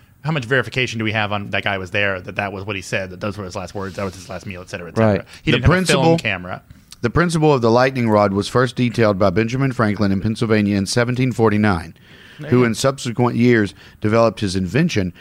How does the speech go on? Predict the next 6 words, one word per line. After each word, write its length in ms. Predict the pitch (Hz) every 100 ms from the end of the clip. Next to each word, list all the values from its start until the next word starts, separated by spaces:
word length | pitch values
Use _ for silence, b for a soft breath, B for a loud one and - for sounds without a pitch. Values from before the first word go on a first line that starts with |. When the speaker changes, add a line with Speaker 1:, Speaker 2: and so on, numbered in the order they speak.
| B
Speaker 3:
for 140 | - 98
household 360 | 110 104 101 98
application, 720 | 92 92 113 117 - 82 85
published 300 | 98 92 85
seventeen 300 | 95 87 92
fifty-three, 520 | 85 90 101 123 131